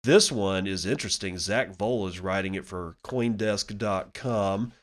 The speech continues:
sometime this early this morning. He says, <clears throat> "Bitfinex invest in derivatives exchange built with Bitcoin's Lightning Network." So here we go, guys. <clears throat> Lightning is now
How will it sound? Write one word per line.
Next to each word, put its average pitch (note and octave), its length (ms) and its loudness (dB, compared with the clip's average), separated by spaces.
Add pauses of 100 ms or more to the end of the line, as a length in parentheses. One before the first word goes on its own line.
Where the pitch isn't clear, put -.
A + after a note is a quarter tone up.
(240)
sometime G#2+ 880 2
this F#2 300 -2
early A#2+ 340 0
this F#2 300 -4
morning. G#2 480 -4
He B2+ 240 -4
says, A#2 760 2
<clears throat> - 60 -6
"Bitfinex C#3 1080 4
invest A#2+ 580 0
in G#2 140 -4
derivatives A2 640 -2
exchange G#2 720 -4
built A2+ 180 2
with G2 220 -6
Bitcoin's G#2 680 -2 (140)
Lightning F#2+ 800 2
Network." E2 580 -4 (880)
So A#2+ 340 6
here A2+ 320 2
we B2+ 180 2
go, G#2+ 440 6
guys. G2 600 2
<clears throat> - 60 -2
Lightning A#2 680 6
is G#2 140 -2
now G#2 360 0